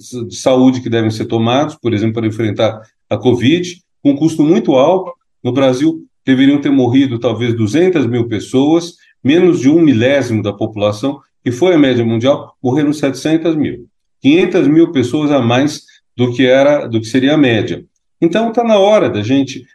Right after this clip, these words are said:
não apenas pegar cada um, cada fragmento da ciência e dizer, "Tá valendo", mas também de mostrar que existe um pensamento científico, um pensamento que faz você, quando escuta uma bobagem,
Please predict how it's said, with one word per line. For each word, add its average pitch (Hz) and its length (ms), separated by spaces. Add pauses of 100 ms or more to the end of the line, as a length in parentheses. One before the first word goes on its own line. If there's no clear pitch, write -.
(120)
não 214 260
apenas 120 500
pegar 113 400
cada 107 300
um, 156 340
cada 139 260
fragmento 135 640
da 120 140
ciência 120 360
e - 20
dizer, 92 300
"Tá 135 140
valendo", 117 680 (340)
mas 143 220
também 160 260 (260)
de 143 100
mostrar 151 720 (140)
que 165 300
existe 170 380
um 185 120
pensamento 185 760
científico, - 640 (300)
um 120 100
pensamento 156 680 (300)
que 156 80
faz 151 280
você, 143 440
quando 135 240
escuta 185 420
uma 120 160
bobagem, 113 720